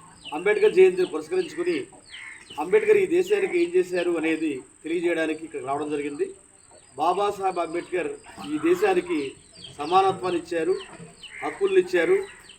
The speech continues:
వాటితో పాటు ఇవన్నీ కూడా పొందుపరచబడే ప్రపంచంలోనే బలమైన ఒక రాజ్యాంగాన్ని ఇవ్వడం జరిగింది.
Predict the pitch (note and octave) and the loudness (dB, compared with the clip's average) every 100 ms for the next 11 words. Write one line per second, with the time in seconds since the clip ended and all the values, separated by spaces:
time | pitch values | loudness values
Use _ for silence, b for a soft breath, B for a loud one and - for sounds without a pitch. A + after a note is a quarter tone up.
0 | - - E3 F3+ F#3+ G#3 F#3+ F#3 F#3+ D#3+ | -20 -4 0 4 6 6 4 0 0 0
1 | D#3+ D3+ E3 G#3+ A#3 A3 F#3+ E3+ F3+ F#3+ | -2 -2 -2 -2 0 -2 -2 -4 -2 -2
2 | F#3+ F#3 F3 D3 C#3+ - - - - _ | -2 -4 -2 -2 -2 -8 -20 -20 -20 _
3 | - - - E3+ A3 A3+ A3+ A3 G#3 G3+ | -20 -18 -10 -4 -4 -2 -2 0 2 2
4 | G3+ G3+ G3+ - - - - - D3+ F#3 | 2 -2 -6 -16 -20 -20 -20 -6 -2 0
5 | G#3 G#3+ F#3+ C3 - - - - - D3+ | 2 4 2 0 -8 -20 -20 -16 -6 -2
6 | D#3+ D#3 F#3+ F#3 F3+ F3 D3+ C#3+ D#3+ D#3+ | 0 2 2 2 0 0 -2 -2 -2 -2
7 | D#3 D#3+ F3 | -2 -2 -2